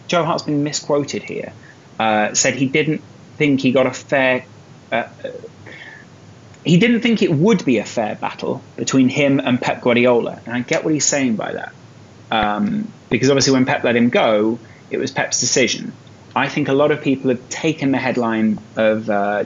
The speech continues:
Joe Hart saying he didn't think he would have a fair battle as him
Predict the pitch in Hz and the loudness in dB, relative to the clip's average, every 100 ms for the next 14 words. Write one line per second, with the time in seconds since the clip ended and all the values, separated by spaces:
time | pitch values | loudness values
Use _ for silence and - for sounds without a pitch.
0 | - 113 104 113 - 107 107 104 113 110 | 0 0 2 0 0 0 0 2 0 0
1 | 104 - - - - 117 113 - 110 110 | -4 -14 -20 -20 -2 0 0 2 2 2
2 | 110 135 120 101 104 101 - - - 113 | 2 0 0 -2 -2 -2 -4 -4 -2 -2
3 | - - - - - - 113 110 - 117 | -4 -16 -20 -20 -10 -4 0 2 4 4
4 | 110 110 | 6 4